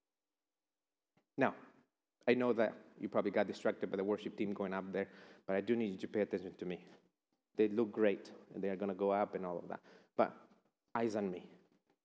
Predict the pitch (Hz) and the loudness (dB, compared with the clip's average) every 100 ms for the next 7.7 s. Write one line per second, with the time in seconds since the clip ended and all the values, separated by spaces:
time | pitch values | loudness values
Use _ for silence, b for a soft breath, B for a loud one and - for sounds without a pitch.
0 | _ _ _ _ _ _ _ - 101 107 | _ _ _ _ _ _ _ -2 0 0
1 | 101 117 107 - 113 113 98 101 101 110 | -2 -4 -2 -2 -4 -2 -2 -2 -2 -2
2 | 104 95 87 87 87 92 80 B B B | -2 -4 -6 -8 -6 -8 -10 B B B
3 | 98 90 78 - - - - - - - | -8 -6 -8 -10 -18 -20 -20 -20 -20 -20
4 | - _ _ _ _ - - - _ _ | -20 _ _ _ _ -18 -18 -20 _ _
5 | _ _ _ - - B B B B _ | _ _ _ -20 -20 B B B B _
6 | _ _ _ _ _ _ - 165 - 226 | _ _ _ _ _ _ 2 2 4 4
7 | 202 165 180 131 143 107 | 4 6 6 6 0 -4